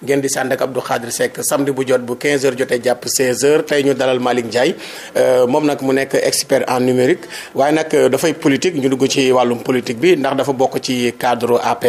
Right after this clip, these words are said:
R yi. Euh, Malick, euh, fi ñuy dooree nag mooy, euh, sànq da nga doon wax benn, euh,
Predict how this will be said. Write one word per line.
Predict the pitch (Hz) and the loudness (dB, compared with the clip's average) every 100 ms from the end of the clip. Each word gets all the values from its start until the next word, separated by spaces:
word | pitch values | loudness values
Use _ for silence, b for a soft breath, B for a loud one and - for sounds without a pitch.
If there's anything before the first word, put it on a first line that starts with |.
| 107 | 0
R | 107 | 0
yi. | 123 202 B B B B | 0 0 B B B B
Euh, | 123 123 123 120 | 0 4 4 2
Malick, | 139 175 180 180 | 2 2 0 2
euh, | 139 131 | 4 4
fi | 120 196 | 2 2
ñuy | 202 | 4
dooree | 170 151 131 | 4 4 4
nag | 127 147 | 2 -2
mooy, | 156 135 139 233 B B B B - | 0 2 2 0 B B B B 0
euh, | 127 127 123 | 2 4 2
sànq | - 165 160 127 | 2 0 -2 0
da | |
nga | 135 139 | 2 2
doon | 135 | 2
wax | 123 | 0
benn, | 123 123 120 | 0 0 2
euh, | 120 117 113 110 110 | 0 0 -2 -4 -4